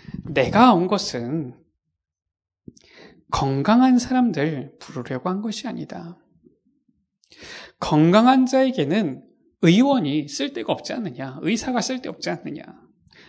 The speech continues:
병든 자에게 쓸데 있지 않느냐? 나는 의인을 부르러 온 것이 아니라 누구를? 죄인을 부르러 왔노라"라고 했어요.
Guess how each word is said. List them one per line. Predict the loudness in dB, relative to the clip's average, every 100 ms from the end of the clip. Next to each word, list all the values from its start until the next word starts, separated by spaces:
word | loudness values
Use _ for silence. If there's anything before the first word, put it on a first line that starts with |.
| _
병든 | -4 2 6 6 8 8 6
자에게 | 4 -2 -2 -4
쓸데 | -4 -6 -6
있지 | -8 -8
않느냐? | -12 -14 -18 -20 -20 _ _ -20 -20 -4
나는 | 2 6 8 8 8 6 0 -4
의인을 | -4 -4 -2 -2 -2
부르러 | -2 -6 -4
온 | -6 -6
것이 | -6 -6
아니라 | -6 -6 -6
누구를? | -6 -6 -4 0 0 -2 -8 _ -20 -20 _ -20 _ _ _ _ _ _ _ -20 -20 _ -20 _ _ -20 -20 _ -20 _ -16 -16 _ _
죄인을 | -8 -6 -6 -8 -10
부르러 | -8 -10 -8
왔노라"라고 | -10 -12 -14 -16 -16 -16
했어요. | -12 -12 -14